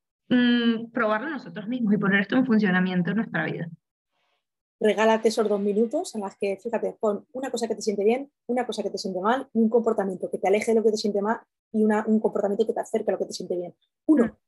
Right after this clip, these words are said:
Speaker 2: No intentes hacer listados, empieza por uno y empecemos a tomar decisiones en ese sentido.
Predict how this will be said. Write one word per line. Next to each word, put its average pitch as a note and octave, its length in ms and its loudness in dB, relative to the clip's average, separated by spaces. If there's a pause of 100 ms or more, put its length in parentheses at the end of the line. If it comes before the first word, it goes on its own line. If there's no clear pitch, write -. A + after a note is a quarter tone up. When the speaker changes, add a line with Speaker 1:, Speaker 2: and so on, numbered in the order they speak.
(440)
Speaker 2:
No A#3 100 4
intentes B3+ 240 -4
hacer C4 220 -2
listados, F3+ 480 -4
empieza G#3+ 280 -4
por G#3 120 -2
uno F#4 160 4 (560)
y G#3+ 120 4
empecemos G#3 360 -2
a - 40 -16
tomar A#3 180 0
decisiones G#3+ 500 -2
en G3+ 60 -8
ese G#3 180 -12
sentido. - 420 -10